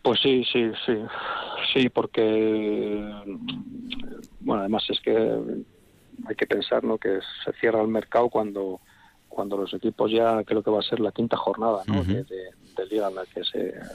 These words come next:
Speaker 1: en la que se va a disputar, ¿no? Y, y bueno, creo que, eh, desde este comienzo de, de la liga hasta este momento, pues, eh,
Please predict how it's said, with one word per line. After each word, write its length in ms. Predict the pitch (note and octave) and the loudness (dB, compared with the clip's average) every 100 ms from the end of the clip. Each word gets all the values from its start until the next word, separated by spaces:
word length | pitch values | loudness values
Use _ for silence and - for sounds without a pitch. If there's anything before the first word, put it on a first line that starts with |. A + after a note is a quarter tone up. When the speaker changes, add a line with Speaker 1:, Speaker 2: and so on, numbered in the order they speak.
| - | -12
Speaker 1:
en 80 | G2+ | -10
la 80 | G2 | -8
que 100 | - | -6
se 120 | - | 0
va 100 | G#2+ | 2
a 20 | |
disputar, 580 | A2 - G#2+ G#2+ A#2+ G2 | 2 2 0 4 2 2
¿no? 240 | G2+ A2+ | 0 0
Y, 140 | G#2+ G2+ - - - - - - - - - - | 0 -2 -8 -12 -10 -12 -12 -14 -14 -16 -18 0
y 80 | B2 | 4
bueno, 260 | C3+ B2+ | 6 6
creo 240 | B2 B2+ A#2+ | 4 4 6
que, 340 | B2+ A#2+ A#2 G#2+ - | 6 4 2 -4 -8
eh, 320 | A#2 A2+ A2 G2+ - | -6 -4 -4 -8 -10
desde 260 | A#2 A2 A#2 | -6 -4 -4
este 160 | - | -4
comienzo 600 | A#2+ A2+ A#2+ A#2 A2+ A#2+ | -4 -2 0 -2 -2 -2
de, 240 | A2+ A2+ A#2 - | -2 -4 -8 -6
de 140 | A2+ | -4
la 120 | A2 | -2
liga 300 | A2+ C3 A#2 | 0 2 2
hasta 300 | A2 - G#2+ | -2 -2 -2
este 240 | A2 - A2+ | -2 -2 -2
momento, 420 | G#2+ B2 C3 A#2+ | 2 0 2 0
pues, 220 | A2 G2+ - | 2 0 0
eh, 360 | F#2+ F#2 F#2 | -2 -2 -6